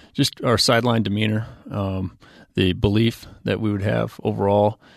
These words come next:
in, uh, in our ability to win as the season went along, that waned. And, um, and taking each game for what it's worth, every game for an, a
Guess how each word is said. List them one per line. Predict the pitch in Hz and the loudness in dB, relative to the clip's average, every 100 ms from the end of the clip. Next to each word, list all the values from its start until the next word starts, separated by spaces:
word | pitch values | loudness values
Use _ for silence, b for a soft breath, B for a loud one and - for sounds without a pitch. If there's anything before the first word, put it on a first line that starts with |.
| b - | b -4
in, | 98 92 92 | -2 0 -2
uh, | 92 92 - | -2 -4 -2
in | |
our | 98 92 | 0 0
ability | 107 110 101 | 0 0 0
to | 104 | -2
win | 107 107 107 | -2 -2 -4
as | 98 - | -6 -6
the | |
season | - 104 - 101 | -4 -4 -4 -4
went | 101 - | -4 -4
along, | 95 98 104 | -2 0 0
that | 101 98 | 0 0
waned. | 101 107 95 95 - | 0 -2 -2 -8 -8
And, | - 95 95 | -4 -4 -2
um, | 92 95 95 - 240 175 | -2 -2 -4 -10 -12 -8
and | 98 95 - - | -6 -6 -8 -8
taking | - 110 104 87 | -8 -4 -4 -2
each | 135 113 - | -2 -2 0
game | 107 107 104 | 0 0 -2
for | 98 | -2
what | 104 | -2
it's | 104 - | -4 -4
worth, | 104 104 104 - | -4 -2 -4 -4
every | 107 104 | -4 -2
game | 101 104 104 | -2 -2 -4
for | 95 104 95 95 | -6 -6 -6 -4
an, | |
a | 98 | -6